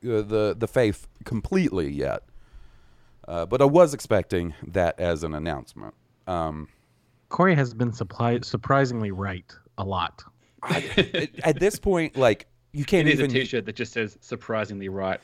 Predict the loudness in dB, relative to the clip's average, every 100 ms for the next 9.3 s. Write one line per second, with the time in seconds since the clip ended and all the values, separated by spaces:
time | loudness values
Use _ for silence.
0 | _ -4 -4 -4 -6 -2 -4 -2 4 4
1 | 4 -2 2 4 2 0 0 0 0 -2
2 | -4 -2 0 2 0 0 2 2 2 -2
3 | _ -2 -2 -4 -2 2 2 0 -8 -12
4 | _ _ _ -2 2 4 4 4 2 2
5 | -6 -4 0 2 0 -2 2 4 2 0
6 | -4 -4 -4 -4 -4 -8 0 2 2 -2
7 | _ _ _ _ _ _ 0 2 0 0
8 | -4 -8 0 0 2 0 0 0 0 6
9 | 6 6 0